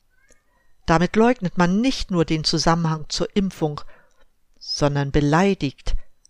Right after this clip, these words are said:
besser verhöhnt all diejenigen, deren Familienangehörige unter der Spritze gelitten haben. Hinzu kommt, dass die weitere Veröffentlichung der Pfizer-Dokumente zur Impfung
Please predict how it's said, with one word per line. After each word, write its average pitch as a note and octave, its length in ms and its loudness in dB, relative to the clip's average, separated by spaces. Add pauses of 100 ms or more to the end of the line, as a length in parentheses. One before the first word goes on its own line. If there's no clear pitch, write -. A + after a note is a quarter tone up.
(360)
besser D#3 380 2
verhöhnt F#3 920 0
all D3+ 180 2
diejenigen, D3+ 680 -2 (380)
deren C3+ 240 2
Familienangehörige F3+ 1400 -2 (400)
unter G#3 380 2
der B2 140 -4
Spritze - 520 -6
gelitten C3+ 460 -8
haben. C3 280 -10 (1800)
Hinzu E3+ 400 -2
kommt, D#3+ 420 0 (720)
dass E3 200 4
die F#3+ 120 0
weitere G#3 380 2
Veröffentlichung E3 800 -2
der D3 140 0
Pfizer-Dokumente D3+ 1160 -4
zur - 180 -6
Impfung E3 520 -4